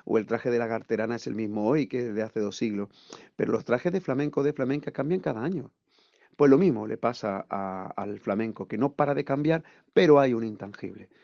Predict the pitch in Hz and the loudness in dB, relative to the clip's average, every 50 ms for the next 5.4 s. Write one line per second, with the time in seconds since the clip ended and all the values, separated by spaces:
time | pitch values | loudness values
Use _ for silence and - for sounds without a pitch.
0 | - _ _ _ 120 113 - - 160 175 160 139 110 - 123 123 117 113 120 113 | -20 _ _ _ -4 -4 -2 4 6 6 6 6 4 2 0 0 0 0 0 -2
1 | 110 110 110 113 127 - - 120 - 127 117 - 131 - - 113 - - 123 120 | -2 -2 -2 -4 -2 -4 -6 -4 -4 -8 -8 -8 -8 -8 -8 -8 -2 0 0 0
2 | 120 - _ _ _ _ _ - - _ 147 143 139 135 123 123 123 120 - 120 | -2 -4 _ _ _ _ _ -20 -4 _ 6 8 8 8 4 2 0 -2 -4 -6
3 | 104 107 107 - - 107 - 113 - - 104 98 - 95 - _ _ _ - - | -4 -4 -8 -8 -10 -10 -10 -10 -10 -10 -12 -12 -12 -16 -18 _ _ _ -20 -20
4 | - - _ 120 117 135 139 143 139 135 127 127 120 117 120 117 113 113 113 120 | -20 -4 _ 4 6 6 6 6 6 4 0 0 -2 -2 -2 -2 -4 -2 -2 -2
5 | 120 113 120 127 123 135 143 143 | -2 0 0 0 0 0 -2 -4